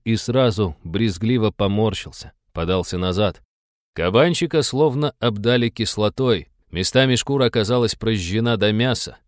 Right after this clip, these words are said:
Он жутко вонял и уже начинал разлагаться. Досадно, но ожидаемо. Было бы удивительно, благоухай магия смерти розами. Я вновь устроил на плече фламберг и потопал дальше.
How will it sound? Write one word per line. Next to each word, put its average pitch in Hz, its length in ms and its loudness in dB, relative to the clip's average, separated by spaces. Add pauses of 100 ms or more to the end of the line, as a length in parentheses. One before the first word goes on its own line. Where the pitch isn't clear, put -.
Он 101 200 0
жутко 120 380 -2
вонял 123 360 0
и 110 40 2
уже 110 200 -2
начинал 110 480 0
разлагаться. 101 720 -2 (340)
Досадно, 120 680 -2 (480)
но 87 160 -2
ожидаемо. 87 560 -4 (480)
Было 147 220 4
бы 151 100 2
удивительно, 139 720 0 (100)
благоухай 107 560 -2
магия 104 420 0
смерти 110 460 -2
розами. 92 500 -2 (720)
Я 92 220 4
вновь 147 280 2
устроил 147 420 2
на 139 100 2
плече 131 320 0
фламберг 123 520 0
и - 180 -4
потопал 101 500 -2
дальше. 90 420 -4